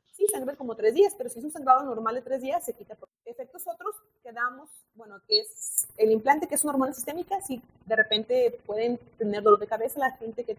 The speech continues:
es propensa a dolor de cabeza. Si no, no. Y el diu de cobre, el diu de cobre sí causa sangrados más abundantes. Lo que hace el diu de cobre es que inflama un poquito el útero, entonces, como lo inflama, pues el sangrado es más abundante y hay como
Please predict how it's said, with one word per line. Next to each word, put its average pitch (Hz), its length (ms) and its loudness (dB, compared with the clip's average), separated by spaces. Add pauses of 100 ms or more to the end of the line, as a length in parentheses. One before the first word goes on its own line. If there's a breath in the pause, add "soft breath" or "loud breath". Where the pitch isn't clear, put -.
(500)
es - 140 -4
propensa 233 440 4
a 220 40 0
dolor 185 160 2
de 175 60 -8
cabeza. 180 320 -2 (260)
Si 262 160 -4
no, 381 240 -2
no. 190 260 -2 (920)
Y 320 340 -2 (760)
el 208 420 -6
diu 277 140 0
de 302 120 -8
cobre, 285 340 0 (180)
el 214 100 -16
diu 226 80 -12
de 233 80 -10
cobre 254 280 -10
sí 247 420 -14
causa 254 500 2 (220)
sangrados 214 520 -6
más 220 300 4
abundantes. 240 520 -18
Lo 427 140 -10
que 226 100 4
hace 233 200 2
el 247 60 -10
diu 262 80 -8
de 302 80 -10
cobre 294 340 -4 (360)
es 202 160 -20
que 240 100 -12
inflama 240 280 -12
un 254 80 -14
poquito 262 260 -12
el 302 60 2
útero, 311 260 -2
entonces, 240 500 -10 (760)
como 233 180 -8
lo 233 60 -16
inflama, 240 340 -4 (320)
pues - 120 -16
el 226 60 -10
sangrado 220 140 4
es 240 60 -6
más 254 120 -10
abundante 254 480 2
y 302 100 2
hay 220 120 4
como 214 480 -10